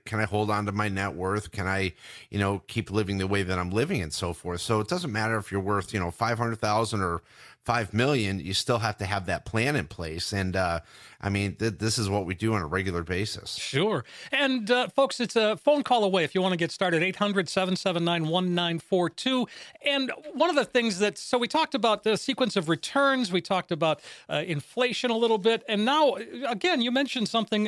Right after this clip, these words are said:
Speaker 2: and I'm just gonna touch on this, the sequence of inflation.
Speaker 1: Yeah, yeah. So there's sequence of inflation risk. So
Speaker 2: Really?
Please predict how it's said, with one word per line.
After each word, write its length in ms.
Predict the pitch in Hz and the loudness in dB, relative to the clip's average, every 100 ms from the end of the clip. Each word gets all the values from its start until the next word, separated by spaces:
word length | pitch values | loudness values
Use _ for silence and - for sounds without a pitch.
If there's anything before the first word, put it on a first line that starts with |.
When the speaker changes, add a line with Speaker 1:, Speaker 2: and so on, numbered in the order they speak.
| - | 0
Speaker 2:
and 80 | 196 | -2
I'm 120 | 190 | 0
just 200 | 214 - | -2 -2
gonna 160 | 240 | -2
touch 320 | 190 220 - 208 | 0 -2 0 0
on 160 | 180 | 2
this, 220 | 170 156 | 2 0
the 140 | - 180 | -2 -4
sequence 640 | - 277 262 - 247 - - | -2 -4 -2 -2 -2 -4 -2
of 240 | 202 196 - | 0 0 -2
inflation. 800 | 190 170 - 269 285 170 113 - - _ _ _ _ _ _ - | -2 -2 0 0 0 -2 -4 -8 -20 _ _ _ _ _ _ -4
Speaker 1:
Yeah, 280 | 131 131 - | 0 0 -2
yeah. 220 | 123 131 | 0 2
So 220 | 101 127 117 | 2 2 2
there's 200 | 113 - | 0 0
sequence 380 | 139 135 113 | -2 -2 -2
of 120 | 117 101 | -2 -2
inflation 520 | 92 123 139 - 82 | -2 0 0 -2 -4
risk. 380 | 80 67 - - - | -4 -6 -10 -12 -4
So 180 | - | 0
Speaker 2:
Really? 260 | 107 110 - | 4 2 0